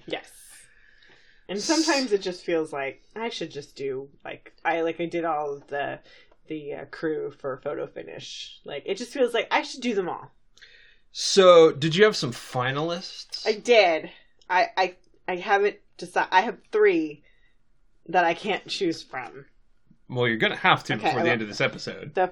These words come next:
Speaker 1: first one is the green golden harvest.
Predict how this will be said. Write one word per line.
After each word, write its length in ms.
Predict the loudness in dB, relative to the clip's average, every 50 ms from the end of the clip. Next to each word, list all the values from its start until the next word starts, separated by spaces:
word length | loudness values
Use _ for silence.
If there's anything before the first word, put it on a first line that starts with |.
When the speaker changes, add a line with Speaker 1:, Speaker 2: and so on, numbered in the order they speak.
| 0 0
Speaker 1:
first 340 | 2 2 2 0 -4 -4
one 260 | 0 0 2 2 0 0
is 320 | 0 -2 -2 -4 -4 -2
the 100 | -2 -2
green 580 | -2 -2 -6 -6 -4 -4 -2 -2 -2 -2 -2 0
golden 400 | 2 2 2 2 2 0 -2 -2
harvest. 920 | -2 -2 -2 -2 -2 -2 -2 -4 -4 -4 -8 -16 -20 -20 -18 -18 -18 -18